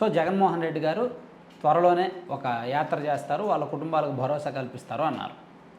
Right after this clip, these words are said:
అంటే, జగన్మోహన్ రెడ్డి గారు ఓదార్పు యాత్రకు సిద్ధమవుతున్నారు. Maybe అది ఓదార్పు యాత్ర,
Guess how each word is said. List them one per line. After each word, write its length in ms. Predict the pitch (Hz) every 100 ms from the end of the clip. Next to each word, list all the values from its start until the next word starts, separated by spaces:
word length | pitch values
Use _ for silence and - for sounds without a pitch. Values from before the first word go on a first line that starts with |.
| - - -
అంటే, 480 | 156 190 151 233 - - - - - - 127
జగన్మోహన్ 520 | 131 156 180 151 160
రెడ్డి 160 | 143
గారు 160 | 135 156
ఓదార్పు 440 | 156 147 165 160
యాత్రకు 260 | 151 131 139
సిద్ధమవుతున్నారు. 680 | 135 - 127 123 - 104 120
Maybe 200 | 147 185
అది 100 | 151
ఓదార్పు 440 | 127 151 170 170
యాత్ర, 400 | 160 156 156 156